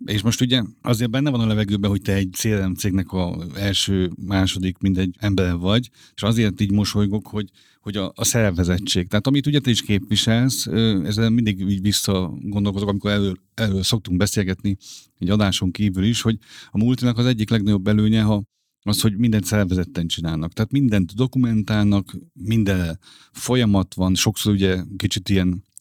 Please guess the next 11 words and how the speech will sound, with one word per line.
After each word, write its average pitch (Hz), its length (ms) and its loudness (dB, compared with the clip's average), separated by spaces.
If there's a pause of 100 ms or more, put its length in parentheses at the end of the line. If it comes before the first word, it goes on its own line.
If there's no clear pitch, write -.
ugye 95 180 0
a, 90 260 0
a 101 80 -14
szervezetnek 95 760 0
a - 40 0
méretéből 92 760 0
kifolyólag 101 640 0
van 95 240 0
rá 90 180 0
kapacitás, 92 680 -2
erőforrás, 92 880 0